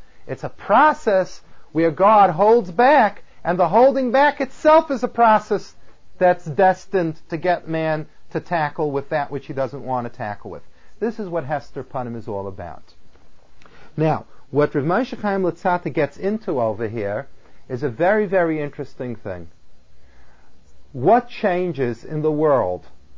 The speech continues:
when there is God's concealment? Right? The world goes on existing. That's true. Uh,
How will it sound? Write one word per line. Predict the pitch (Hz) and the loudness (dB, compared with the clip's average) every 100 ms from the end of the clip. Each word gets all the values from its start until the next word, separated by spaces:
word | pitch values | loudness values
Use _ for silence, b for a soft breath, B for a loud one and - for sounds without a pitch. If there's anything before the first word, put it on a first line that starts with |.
| - - - - - | -16 -16 -18 -16 -4
when | 139 147 | -2 0
there | 147 143 | -2 0
is | 156 156 139 - | 0 0 -4 -12
God's | 120 127 123 - | -4 0 -2 -4
concealment? | 127 113 - 101 87 82 - - - - b b b - - - - | -12 -12 -8 -8 -8 -12 -14 -16 -16 -16 b b b -16 -18 -16 -8
Right? | 120 139 - - | -4 -4 -6 -2
The | 160 | 4
world | 185 226 214 | 6 6 4
goes | 214 190 | 4 2
on | 185 175 | 4 2
existing. | 160 123 127 - - 135 156 - - - - - - | 2 0 0 -2 -6 -6 -6 -14 -16 -16 -16 -16 -10
That's | 135 143 - | -4 -4 -4
true. | - 185 123 - - - b b b b | -2 0 0 -2 -12 -16 b b b b
Uh, | 131 131 131 131 | -2 2 4 2